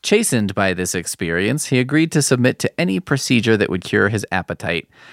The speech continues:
I like how this is the point where he's like, "You know, maybe this appetite thing is really not working out for me."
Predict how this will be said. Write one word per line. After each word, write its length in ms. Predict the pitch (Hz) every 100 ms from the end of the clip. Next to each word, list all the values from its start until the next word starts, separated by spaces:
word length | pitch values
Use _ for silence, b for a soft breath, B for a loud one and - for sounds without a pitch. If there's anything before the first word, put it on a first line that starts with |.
| B 359
I 40 |
like 140 | 392
how 200 | - 285
this 300 | 156 139 165
is 100 | 165
the 120 | 143 117
point 280 | 123 113
where 140 | 92 101
he's 260 | 104 95
like, 360 | 92 90 85 - b b b b
"You 80 | 220
know, 200 | 240 226
maybe 360 | 220 254 339 277
this 160 | 170
appetite 560 | 139 135 131 - 98 90
thing 220 | 98 92
is 180 | 87 87
really 280 | 92 90 87
not 320 | 85 82 55
working 360 | 80 82 85
out 180 | 71 69
for 160 | - 58
me." 220 | 55